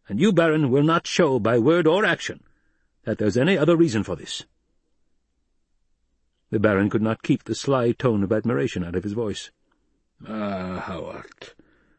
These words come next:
you are a devious one. Now, how do we move into Arrakis and make use of what Raban prepares?" "That's the simplest thing of all, Baron.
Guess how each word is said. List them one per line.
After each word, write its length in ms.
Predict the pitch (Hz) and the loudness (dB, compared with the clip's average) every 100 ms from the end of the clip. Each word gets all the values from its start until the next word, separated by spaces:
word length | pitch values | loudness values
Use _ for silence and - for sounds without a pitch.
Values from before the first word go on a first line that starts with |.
| _ | _
you 260 | - 113 120 | -6 -2 0
are 380 | 156 170 180 185 | 2 4 4 4
a 180 | 190 180 | 4 2
devious 720 | 160 180 151 123 104 - - | -2 -6 -4 -2 -2 -4 -10
one. 340 | 76 87 - - _ _ _ _ _ _ _ _ _ - - 120 | -12 -12 -18 -20 _ _ _ _ _ _ _ _ _ -20 -14 -4
Now, 260 | 113 104 | 0 2
how 280 | 95 165 175 | 2 2 2
do 180 | 139 147 | 2 2
we 240 | 127 120 | 2 2
move 420 | 110 120 123 107 107 | 2 4 4 4 4
into 340 | 123 110 101 | 2 0 -2
Arrakis 520 | 98 98 - 90 - | 0 0 -2 -6 -6
and 160 | 95 92 | -4 -2
make 200 | 98 - | -2 2
use 300 | 131 - - | 2 2 -2
of 120 | 82 | -4
what 180 | 90 - | -4 -2
Raban 360 | 98 85 82 | -2 -2 -4
prepares?" 760 | 78 95 - 82 - 78 71 - _ _ _ _ _ _ _ _ _ _ _ _ _ _ _ _ _ | -6 -8 -8 -10 -12 -14 -16 -20 _ _ _ _ _ _ _ _ _ _ _ _ _ _ _ _ _
"That's 220 | 135 123 | 0 0
the 120 | - 127 | -2 -2
simplest 420 | 156 117 117 - | 0 2 0 2
thing 160 | 135 | 0
of 140 | 131 135 | 2 2
all, 160 | 104 | 0
Baron. 360 | 87 90 76 - | 0 -4 -6 -20